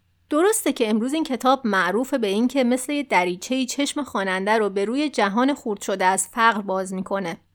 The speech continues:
اما در اون زمان این کتاب برای نویسندش یه رسوایی بالقوه بود. بنابراین اون تصمیم گرفت کتابو با اسم واقعی خودش چاپ نکنه و اینطوری بود که اون از آرتور بلر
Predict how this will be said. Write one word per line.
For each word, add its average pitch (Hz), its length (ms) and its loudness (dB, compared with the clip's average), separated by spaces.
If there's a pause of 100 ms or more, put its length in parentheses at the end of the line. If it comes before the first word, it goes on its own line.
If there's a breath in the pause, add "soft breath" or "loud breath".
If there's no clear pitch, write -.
اما 349 200 4
در 214 280 4
اون 349 180 2
زمان 240 560 2
این 359 160 0
کتاب 226 380 -2
برای 226 320 4
نویسندش 208 840 0 (100)
یه 269 220 2
رسوایی 208 580 2
بالقوه 175 540 -2
بود. - 220 -16 (500)
بنابراین 220 500 2
اون 285 160 -4
تصمیم 277 400 -4
گرفت 339 440 -4
کتابو 262 400 2
با 247 100 4
اسم 196 240 -2
واقعی 196 580 0
خودش 277 360 -2
چاپ 240 300 0
نکنه 185 480 -4 (420)
و 220 80 0
اینطوری 220 520 0
بود 339 360 2
که - 100 -4
اون 226 160 0
از 190 180 0
آرتور 196 420 0
بلر 240 420 2